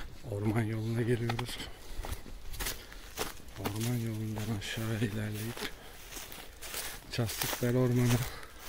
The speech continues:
Çeşme, oradan da Yusufça tarlaları. Evet, hava çok sıcak.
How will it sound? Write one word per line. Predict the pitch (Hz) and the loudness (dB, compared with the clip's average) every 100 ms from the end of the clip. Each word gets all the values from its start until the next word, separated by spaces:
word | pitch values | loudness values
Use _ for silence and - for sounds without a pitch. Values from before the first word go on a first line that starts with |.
| - - - - - - - - - - - - - - | -10 -10 -12 -14 -12 -12 -10 -12 -12 -12 -8 -6 -6 -2
Çeşme, | - 113 110 - 120 123 - - - - - - - - - - - - - | 2 2 4 4 6 4 2 -6 -10 -10 -10 -12 -14 -12 -6 -6 -6 -8 -8
oradan | 113 107 110 113 98 | -6 -2 0 0 -2
da | 113 120 - - - - - - - - - - - - - - - - - - - - 117 | -4 -2 0 0 -2 -14 -14 -10 -8 -8 -12 -12 -12 -12 -12 -14 -16 -16 -14 -10 -8 -6 -4
Yusufça | 110 123 - 113 | -2 -2 4 8
tarlaları. | - - - 98 95 - - - - - - - - - - - - - - - - - - - - - - - - - - - - - - - 113 | 10 8 4 0 -4 -6 -4 -2 0 0 0 -2 -4 -6 -12 -14 -10 -6 -6 -6 -6 -6 -4 -4 -4 -8 -10 -6 -4 -4 -8 -10 -12 -12 -8 -6 -4
Evet, | 110 107 - | -2 -2 -2
hava | 113 104 104 - - - - | -2 -2 -2 -6 -8 -6 -2
çok | 110 - | -2 -2
sıcak. | - 92 92 - - | -6 -4 -4 -2 -2